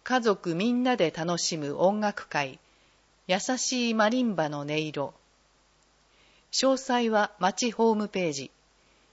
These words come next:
日時、九月二十八日日曜、十時三十分開演。場所、横須賀三浦教育会館。費用、大人千円、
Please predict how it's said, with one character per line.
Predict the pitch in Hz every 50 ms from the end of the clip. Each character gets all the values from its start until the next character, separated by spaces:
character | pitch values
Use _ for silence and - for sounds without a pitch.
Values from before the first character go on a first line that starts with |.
| _ _ _ -
日 | 208 240 247 - - 196
時、 | 156 - 143 139 - _ _ _ _ _ _ _ _ _ _ _ _ -
九 | - 277
月 | 269 254 220 - - 165
二 | 175 214 226
十 | 196 - 180 156 147
八 | 147 - 156 147 - 180
日 | 170 160 156 156 - - 160 - - -
日 | 170 180 180 180 - 214 208 202
曜、 | 202 175 151 135 131 - _ _ _ _ _ _ _ _ _ -
十 | - 262 269 262
時 | 208 185 175
三 | - - 214 208 208
十 | 202 214 214
分 | - _ - 151 143 143 139
開 | 131 - 180 170 170 165 160
演。 | 156 147 143 139 131 135 - _ _ _ _ _ _ _ _ _ _ _ _ _ _ _ _ _
場 | - 170 175
所、 | 190 - - 220 196 175 - - _ _ _ _ _ _ _ _ _ -
横 | 190 190 196 - 277
須 | 269 - - - -
賀 | 240 233
三 | 220 220 226
浦 | 247 240 240 233 226
教 | - - 233 233 226 220
育 | 220 220 - -
会 | - - 202 190 175
館。 | - 156 143 139 135 131 127 135 147 _ _ _ _ _ _ _ _ _ _ _ _ _ _ _ _ _ _ _ -
費 | - 247 240
用、 | 233 175 151 139 131 127 - - _ _ _ _ _ _ _ _ _ _ -
大 | 185 190
人 | - - 262 262 262 240 240
千 | - - - 240 226 190 170
円、 | 156 143 143 135 135 147